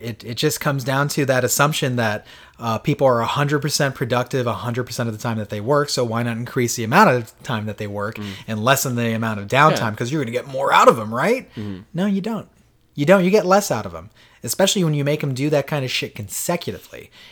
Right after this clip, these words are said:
Speaker 1: It wears them down, and that needs to stop.
Speaker 2: Well, and then scaring them on top of that too, like, that not only, like, they're already draining themselves creatively and
Speaker 1: Right.
Speaker 2: mentally. Like, now they have a layer of exhaustion and anxiety where it's like, "Well, if I don't do this, my job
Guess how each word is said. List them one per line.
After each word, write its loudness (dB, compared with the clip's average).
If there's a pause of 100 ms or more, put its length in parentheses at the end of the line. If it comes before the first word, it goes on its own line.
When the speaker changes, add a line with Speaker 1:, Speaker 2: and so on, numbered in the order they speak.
Speaker 1:
It -10
wears 4
them -4 (360)
down, -6 (640)
and -6
that 0
needs -2
to -6
stop. -8 (320)
Speaker 2:
Well, 2
and 2
then 4
scaring 0
them -2
on -2
top -2
of -2
that -2
too, -2
like, -2
that 2
not 4
only, 2
like, 0 (1000)
they're 8
already 12
draining 4
themselves -2
creatively -4
and -4
Speaker 1:
Right. -4
Speaker 2:
mentally. -2
Like, -6
now 4
they 2
have -2
a -2
layer 2
of -4
exhaustion 0
and -6
anxiety -2
where -4
it's -6
like, -6
"Well, -8
if -16
I 0
don't -4
do -6
this, -8
my -8
job -6